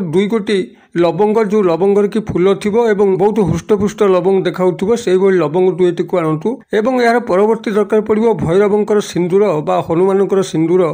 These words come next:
ଆପଣ ଯେକୌଣସି ଗୋଟିଏ ସିନ୍ଦୁର ଆଣିଲେ ଚଳିବ। ଏତିକ ପ୍ରଥମେ ଆପଣ ସଂଗ୍ରହ କରନ୍ତୁ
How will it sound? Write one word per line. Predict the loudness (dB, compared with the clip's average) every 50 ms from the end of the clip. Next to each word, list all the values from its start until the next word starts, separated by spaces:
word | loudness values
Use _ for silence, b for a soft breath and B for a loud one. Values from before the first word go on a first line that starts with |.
| B B B B B B B B
ଆପଣ | -6 -2 0 0 0 0 0
ଯେକୌଣସି | -2 -2 0 0 -2 -2 0 -2
ଗୋଟିଏ | -2 -2 -4 0 -2 -2
ସିନ୍ଦୁର | -2 0 -2 -2 2 2 2 2 2
ଆଣିଲେ | 2 0 0 0 -2 0
ଚଳିବ। | 0 0 0 2 0 0 -2 -2 -2
ଏତିକ | -4 -2 -2 -2 -4 -4 0
ପ୍ରଥମେ | -2 -2 -2 0 -2 -2
ଆପଣ | 0 0 0 0 0
ସଂଗ୍ରହ | 0 0 0 0 2 2 0 2
କରନ୍ତୁ | 2 0 0 0 0 0